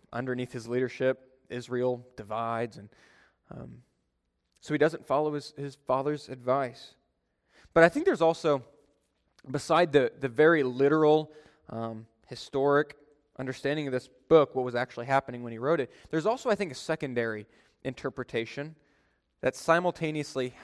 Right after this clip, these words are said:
happening in this book. Not only is it Solomon writing to his literal son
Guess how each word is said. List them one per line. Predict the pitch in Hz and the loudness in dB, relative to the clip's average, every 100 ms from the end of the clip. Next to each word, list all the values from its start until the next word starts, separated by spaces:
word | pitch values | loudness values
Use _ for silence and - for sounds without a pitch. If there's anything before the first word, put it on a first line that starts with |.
| - | -8
happening | 147 143 135 131 117 113 117 - | 0 0 0 -6 -8 -10 -12 -12
in | 123 | -10
this | 120 - | -10 -6
book. | 131 123 | -4 0
Not | 165 226 | 4 4
only | 226 202 | 4 4
is | 190 | 2
it | 156 | 0
Solomon | - 175 180 175 156 | 0 4 4 4 2
writing | 139 151 165 | 4 4 4
to | 151 147 | -2 -6
his | 135 | -2
literal | 147 170 160 | -2 0 0
son | 139 - 160 131 | -2 -2 0 -2